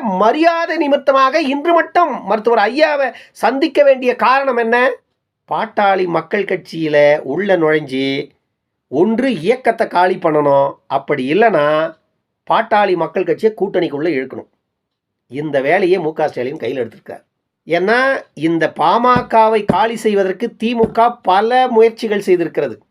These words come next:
இரண்டாயிரத்தி ஆறிலிருந்து இரண்டாயிரத்தி பதினொன்று வரைக்கும் பாமகவால் தான் இவர்கள் ஆட்சியை முடிச்சாங்க. பாமக இல்லாமல் இருந்திருந்தால் அந்த ஐந்து ஆண்டுகள் திமுக ஆட்சியே செய்திருக்க முடியாது.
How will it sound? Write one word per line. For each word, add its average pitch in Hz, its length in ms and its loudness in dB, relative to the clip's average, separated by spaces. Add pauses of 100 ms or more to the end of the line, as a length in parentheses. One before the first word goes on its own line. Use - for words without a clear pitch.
(140)
இரண்டாயிரத்தி 254 720 0
ஆறிலிருந்து 233 640 2
இரண்டாயிரத்தி 233 640 0
பதினொன்று 214 460 2
வரைக்கும் 185 560 2 (300)
பாமகவால் 208 960 2
தான் 247 160 2
இவர்கள் 214 300 2
ஆட்சியை 175 460 2 (640)
முடிச்சாங்க. 180 480 -2 (680)
பாமக 233 600 0 (100)
இல்லாமல் 247 540 2
இருந்திருந்தால் 220 680 2
அந்த 226 140 0
ஐந்து 220 280 0
ஆண்டுகள் 240 460 2
திமுக 220 400 0
ஆட்சியே 220 400 0
செய்திருக்க 233 400 -2
முடியாது. 226 400 0